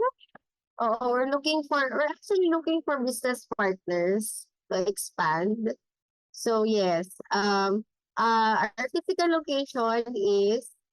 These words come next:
sa Park Homes, Tunasan, Park Homes Subdivision. Pero hindi na kayo papasok ng gate. So, meron siya, nasa outside kami, <laughs> outside kami ng subdivision. So, kap-,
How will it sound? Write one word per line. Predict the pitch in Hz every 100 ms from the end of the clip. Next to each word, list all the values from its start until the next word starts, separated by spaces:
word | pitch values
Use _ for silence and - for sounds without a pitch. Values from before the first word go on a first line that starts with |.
| _ -
sa | 214 202 202 202 -
Park | 240 311 - 226
Homes, | 202 202 233 311 - _ _ _ _ _ -
Tunasan, | 226 226 226 190 165 170 226 269 - _ _ -
Park | 247 254
Homes | 277 277
Subdivision. | 226 214 202 196 - 190 202
Pero | 285 339 320
hindi | 294 269 269
na |
kayo | 277 269 262
papasok | 240 247 - 220 233 240
ng | 233 202 208 247 233
gate. | 208 220 190 180 _ _ _ _ _ _
So, | - 254 240 233 233 226
meron | 247 262 285
siya, | 285 294 247 247 -
nasa | - 269 285
outside | 269 285 - 269 247 220
kami, | 247 262 226
<laughs> | 233 220 - - -
outside | 269 - 254 240
kami | 254
ng | 247
subdivision. | 233 214 208 196 202 208 190
So, | 185 226 214 214 _ _ _ _ _
kap-, | 254